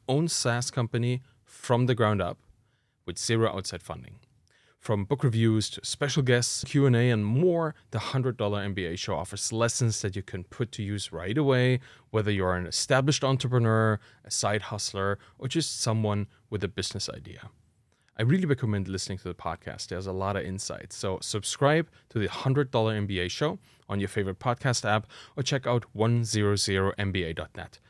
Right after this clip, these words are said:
That's the hundred dollar M B A show on your podcast app, or one zero zero M B A dot net. This episode is also sponsored by MicroAcquire.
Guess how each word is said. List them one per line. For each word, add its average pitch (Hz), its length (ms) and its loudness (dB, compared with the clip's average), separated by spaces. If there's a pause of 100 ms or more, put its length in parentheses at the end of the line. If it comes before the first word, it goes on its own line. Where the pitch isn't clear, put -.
(160)
That's - 200 -8
the 80 80 -4
hundred 113 260 0
dollar 101 200 2
M 98 140 -2
B 90 120 -4
A 92 100 -6
show 92 240 -4
on 90 160 -6
your 90 60 -8
podcast 98 420 -4
app, 90 200 -4 (160)
or 82 160 -6
one 107 360 0 (120)
zero 95 320 0
zero 87 360 -6
M 101 140 -4
B 90 120 -4
A 82 140 -4
dot 92 300 -8
net. - 280 -10 (1080)
This 160 200 4
episode 160 520 2
is 120 240 0
also 156 340 2
sponsored 98 540 -2
by 113 100 2
MicroAcquire. 123 1000 0